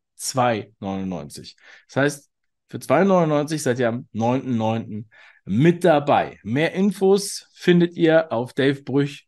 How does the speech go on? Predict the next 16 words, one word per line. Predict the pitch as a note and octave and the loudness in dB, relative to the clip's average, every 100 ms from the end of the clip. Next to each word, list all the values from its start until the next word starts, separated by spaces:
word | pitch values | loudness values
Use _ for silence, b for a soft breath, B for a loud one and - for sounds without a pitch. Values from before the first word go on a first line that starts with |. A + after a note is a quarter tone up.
| _ - | _ -10
punkt | G#2+ A2+ | -8 -4
com | B2+ B2+ C3+ _ _ | -4 -4 -6 _ _
slash | - - G#2 A2+ A#2+ - - _ _ _ _ _ _ | -16 -8 -4 -2 -2 -6 -10 _ _ _ _ _ _
zwei | - - G#2 G#2 G#2 - _ _ - | -12 -2 0 0 -4 -10 _ _ -10
neun | F2+ F#2 F#2+ G2 A2+ _ - | -6 -4 -4 -6 -12 _ -12
neun. | F2 F2+ D2+ - _ _ B B B _ _ B B B B - | -8 -6 -8 -16 _ _ B B B _ _ B B B B 2
So, | A#3 F3 - B B B | 4 4 0 B B B
ja, | - A3+ A2 - - | 2 4 2 -2 2
ähm, | E3+ F3 F3+ F3+ F3+ F3+ F3+ _ _ _ _ - | 4 4 2 2 0 -2 -8 _ _ _ _ -4
es | F3+ | -4
ist | A3 G3 | -4 -6
wirklich | - F#3+ D#3 _ - | -6 -8 -8 _ -2
ernst | D#3+ G3 F#3+ - | 0 2 -2 -8
mit | C3+ | -4
der | C3 A#2 G#2+ - D2+ _ - | 0 0 0 -6 -14 _ -10
Klimakrise, | D3 C#3+ C#3 - D3+ C#3+ F#3+ C4+ | -4 -2 -2 -4 -6 -4 -6 -8